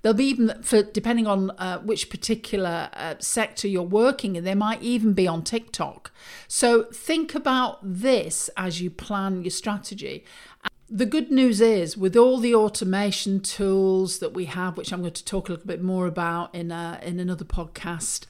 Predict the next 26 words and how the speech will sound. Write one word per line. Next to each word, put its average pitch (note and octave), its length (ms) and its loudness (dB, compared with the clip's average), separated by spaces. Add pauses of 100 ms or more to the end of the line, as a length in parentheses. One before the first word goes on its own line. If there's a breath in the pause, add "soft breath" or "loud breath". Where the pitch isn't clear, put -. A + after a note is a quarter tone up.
uh, F3 40 -10
at E3 340 -10
the F#3 100 0
end F3 160 -4
of F3 120 -12
the G3 60 -10
year, F#3 500 -2 (480 loud breath)
um, G3+ 340 2
y-, A3 100 -6
you A3 340 0
know, A3 60 0
this C#4 220 -2
can D4 180 -4
be C#4+ 100 0
relatively A#3 680 -2
easy A3+ 500 -2
to - 160 -8
get G#3+ 280 -6
out G#3+ 260 -6
that F#3 220 -8
message, F#3 720 -4
your G3+ 260 4
message, G3 600 2
your F3+ 160 -2
brand G3 480 -2
message, E3+ 600 -4